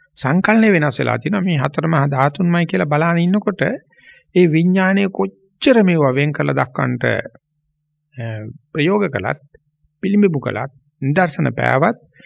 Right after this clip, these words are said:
මේ තේරගේම ඒවා මොන මොන විදිහේ සම්මිශ්‍රණ වලට ආවත් මේ හැම එකක්ම ඉන්න බැරි දේවල් බව තේරෙනවා. ඒවා ආපුවාම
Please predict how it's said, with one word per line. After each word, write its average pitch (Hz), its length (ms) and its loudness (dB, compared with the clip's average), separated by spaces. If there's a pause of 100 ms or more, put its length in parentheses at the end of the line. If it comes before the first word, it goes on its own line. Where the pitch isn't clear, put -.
(140)
මේ 196 180 0
තේරගේම 185 1040 4
ඒවා - 1500 -4 (320)
මොන 180 260 2
මොන 196 240 4
විදිහේ 160 380 2
සම්මිශ්‍රණ 175 540 0
වලට 170 160 0
ආවත් 175 340 0
මේ 202 180 0
හැම 143 260 0
එකක්ම 196 600 -2 (720)
ඉන්න 262 280 2
බැරි 196 260 4
දේවල් 185 380 4
බව 165 240 0
තේරෙනවා. 131 380 -2
ඒවා 156 240 -2 (220)
ආපුවාම 196 840 0